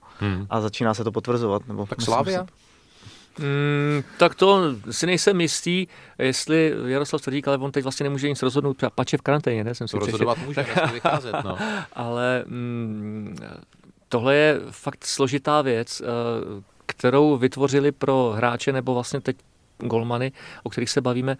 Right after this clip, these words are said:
Speaker 3: i ty nesmyslné podmínky, eh,
Speaker 1: Hmm.
Speaker 3: přestupový, ty částky, které vylítly do takových výšin, nesmyslných, ale úplně nesmyslných, že to vlastně brzdí potom jakýkoliv další přestup, jakýkoliv další přechod,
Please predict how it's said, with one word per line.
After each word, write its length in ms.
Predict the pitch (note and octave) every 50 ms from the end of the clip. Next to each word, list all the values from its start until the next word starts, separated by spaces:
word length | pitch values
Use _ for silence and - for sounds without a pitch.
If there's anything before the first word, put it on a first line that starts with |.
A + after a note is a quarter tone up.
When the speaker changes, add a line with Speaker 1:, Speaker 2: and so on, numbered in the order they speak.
| - - - - - _ -
Speaker 3:
i 220 | B2+ B2 B2 B2+ A#2+
ty 160 | - - C3+ C3
nesmyslné 560 | C3 B2 - - B2+ - - C3+ C3+ C#3 C3+ - - -
podmínky, 540 | - A#2 G#2+ A#2+ C3 C3+ B2 - - G#2 G#2+
eh, 40 | - - A#2
Speaker 1:
Hmm. 280 | A2+ A2+ A2+ A2 G#2+
Speaker 3:
přestupový, 600 | - - A2+ E2+ - B2 G#2 - A#2 A2 A#2 A2 G2
ty 160 | - - A#2+
částky, 440 | - - B2 B2 A#2 - - B2 A2
které 260 | - B2+ A#2 B2 B2 - - - - - -
vylítly 380 | A#2+ A#2+ A2+ B2 A#2+ - C#3+ C3
do 100 | B2+ B2
takových 680 | - - C#3 - - - D3 D3 D3 D#3+ D3+ D3 -
výšin, 460 | C#3 C3 A#2+ A#2 - - G#2+ G2+ G#2+ A#2 _ _ -
nesmyslných, 640 | C3+ C#3+ D3 C3+ - - D#3+ D3+ - C#3 A#2+ A2+ -
ale 100 | C#3 -
úplně 260 | D#3 D#3+ - F3 D#3+
nesmyslných, 520 | D3+ C#3 - C#3+ C3 - A#2 A2 A2 - - - - - - - - -
že 440 | B2 A2 G#2 B2 B2+ B2 B2+ B2 - - A#2 - _
to 140 | - - A#2
vlastně 300 | A#2 B2 A#2 - D#3 D3
brzdí 260 | B2 B2 A#2 - -
potom 380 | B2+ - B2 - D3 D3 C#3+ C#3+ - -
jakýkoliv 560 | A#2 A2+ - - B2+ - C#3 C#3+ C#3+ C#3+ A2
další 340 | G2 B2+ B2 B2 - - D3+
přestup, 500 | - - - C#3+ - - - G2+ G2 -
jakýkoliv 400 | G#2+ - - A2+ - B2+ B2+ A#2+
další 260 | A#2+ A#2+ A2+ - C#3
přechod, 340 | - - - - - G#2+